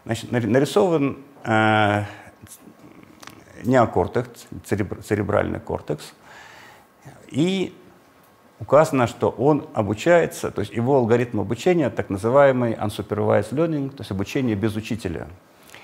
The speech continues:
Это, э, такой тип обучения, когда вам н-, не, не говорят ответ, но вы на-, вы находите закономерности в данных самостоятельно. Например, наблюдая за людьми, вы легко можете понять, что есть вот две группы людей, мальчики и девочки.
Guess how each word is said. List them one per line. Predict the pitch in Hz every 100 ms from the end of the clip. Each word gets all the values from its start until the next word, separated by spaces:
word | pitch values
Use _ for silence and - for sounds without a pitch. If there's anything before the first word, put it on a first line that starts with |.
| - - -
Это, | 135 135 127 120 117 113 113 107 - - -
э, | 110 107 104 104 101 101 - - - - 117 113
такой | 120 135
тип | 135 135
обучения, | 123 147 226 190 139
когда | 123 135 135
вам | 120
н-, | 117 120 113 71 67 101
не, | 123
не | 92 120
говорят | 120 131 139 123
ответ, | 123 180 196 196 - -
но | 113 117
вы | 123 151 147 131 - -
на-, | - 107 110 -
вы | 101 117
находите | 127 120 139 123 110
закономерности | 101 113 117 117 107 107 -
в | 110
данных | 143 156 120
самостоятельно. | 101 107 - 113 85 - -
Например, | - 113 117 104 - - - -
наблюдая | 101 101 117 113 107 104
за |
людьми, | 120 139 202
вы | 117 117 - - - - - - -
легко | 113 - 151
можете | 123 110 107 110
понять, | 113 135 156
что | - 107
есть | 117 -
вот | 92
две | 95 117
группы | 101 107 98
людей, | 95 82 78 76 76
мальчики | 147 170 - -
и | 101
девочки. | 92 78 - -